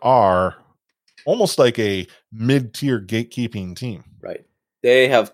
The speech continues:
Speaker 2: certainly leveled up. If they were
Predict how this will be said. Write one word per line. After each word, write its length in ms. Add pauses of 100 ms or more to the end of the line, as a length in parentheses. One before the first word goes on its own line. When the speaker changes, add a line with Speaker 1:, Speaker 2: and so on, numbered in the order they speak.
Speaker 2:
certainly 600
leveled 420
up. 260 (440)
If 100
they 120
were 360